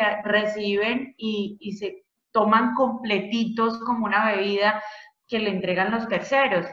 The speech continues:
Y recuerden que, o sea, lo que el otro dice de mí es lo que siente de sí mismo, es esa proyección que tiene, es ese efecto espejo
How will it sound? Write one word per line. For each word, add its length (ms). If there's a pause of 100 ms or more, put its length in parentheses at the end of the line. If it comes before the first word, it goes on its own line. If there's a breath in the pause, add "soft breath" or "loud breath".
(100)
Y 120
recuerden 640
que, 640 (100)
o 40
sea, 120 (180)
lo 120
que 120
el 100
otro 280
dice 400
de 200
mí 420
es 140
lo 220
que 140
siente 500
de 140
sí 160
mismo, 440
es 100
esa 260
proyección 840
que 140
tiene, 400
es 80
ese 240
efecto 380
espejo 580